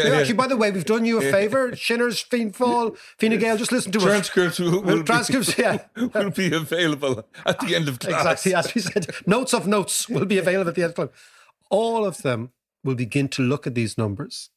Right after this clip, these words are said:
Speaker 1: and realise that in a P R system where every vote counts and transfers and preferences counts,
Speaker 2: Yeah.
Speaker 1: people vote in a highly sophisticated and self-interested manner.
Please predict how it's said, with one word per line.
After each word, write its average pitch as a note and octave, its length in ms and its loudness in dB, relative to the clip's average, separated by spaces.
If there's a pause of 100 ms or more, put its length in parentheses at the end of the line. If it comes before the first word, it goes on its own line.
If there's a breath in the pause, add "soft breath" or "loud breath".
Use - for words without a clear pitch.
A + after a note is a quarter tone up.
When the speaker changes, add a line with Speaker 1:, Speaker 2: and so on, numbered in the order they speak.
(140)
Speaker 1:
and A#2+ 180 -2
realise C#3 600 -2
that - 260 -4
in F#3 200 0
a G3 60 -4
P F#3+ 460 -2
R C3+ 220 -2
system - 440 -6 (1400 soft breath)
where C#3+ 380 0
every D#3+ 380 0
vote B2+ 360 -2
counts - 580 -6 (200)
and B2 200 -6
transfers D3+ 720 -4
and G#2+ 160 -8
preferences - 640 -6
counts, - 500 -8
Speaker 2:
Yeah. G#2 240 -2 (400 loud breath)
Speaker 1:
people F#3+ 400 0
vote C3+ 560 -2
in C3 100 -4
a A#2 60 -4
highly C#3+ 520 -2
sophisticated - 1160 -4
and D#3 160 -2
self-interested B2+ 920 -6
manner. A2 300 -6